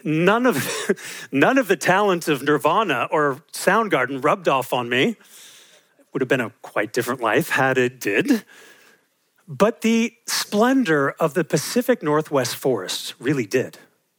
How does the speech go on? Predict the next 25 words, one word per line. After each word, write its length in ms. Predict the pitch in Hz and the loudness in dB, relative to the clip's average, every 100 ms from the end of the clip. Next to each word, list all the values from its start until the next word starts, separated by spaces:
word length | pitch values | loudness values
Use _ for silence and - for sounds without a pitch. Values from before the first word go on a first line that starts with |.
| _ _ _ _ _ - - | _ _ _ _ _ -4 0
And 100 | 233 | 2
it 80 | |
was 180 | 233 185 | 2 0
the 100 | 170 | -4
trees 680 | - - 202 254 269 269 220 | -4 -2 2 4 4 2 0
and 80 | 180 - | -4 0
all 320 | 220 240 247 | 2 2 2
the 120 | 196 | 2
life 360 | 156 170 202 170 | 2 0 0 -4
above 340 | 151 156 - | -2 -2 -2
ground 720 | - 110 113 185 277 262 - - _ _ _ - | -6 -2 0 0 -2 -4 -10 -16 _ _ _ -2
that 220 | 185 - | -2 0
drew 320 | - 139 294 | -4 0 2
me 140 | 226 127 | 2 -2
there, 440 | 92 85 85 - _ _ _ - | -6 -12 -14 -20 _ _ _ -2
but 100 | 180 | 0
it 60 | |
was 120 | 208 - | 0 -2
the 120 | 175 | -4
fungi 760 | - 226 254 220 113 85 80 - _ _ _ _ | 0 0 2 0 -2 -4 -8 -18 _ _ _ _
and 100 | 170 | -2
the 60 | 175 | 0
microbes 680 | 180 240 262 151 110 110 | 2 2 0 -4 -4 -6
below 500 | - - 139 190 285 | -8 -10 -4 0 2
ground 460 | 214 98 87 87 - | 0 -6 -10 -10 -16